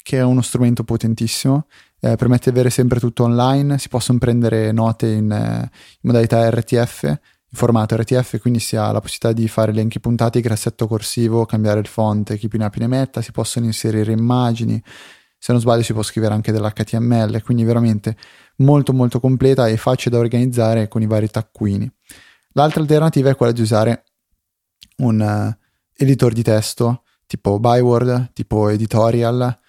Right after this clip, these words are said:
eh, o, mm, I A Writer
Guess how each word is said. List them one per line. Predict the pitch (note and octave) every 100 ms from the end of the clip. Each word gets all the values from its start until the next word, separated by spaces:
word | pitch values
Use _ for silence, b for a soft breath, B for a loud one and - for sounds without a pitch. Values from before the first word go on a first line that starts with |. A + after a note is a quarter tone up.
| _ _ -
eh, | A2 F#2+ F#2+ A2
o, | G#2 G#2 - A#2 A#2
mm, | - - - - - B2+
I | B2+ A#2+
A | A2
Writer | A2 A2+ - B2 B2+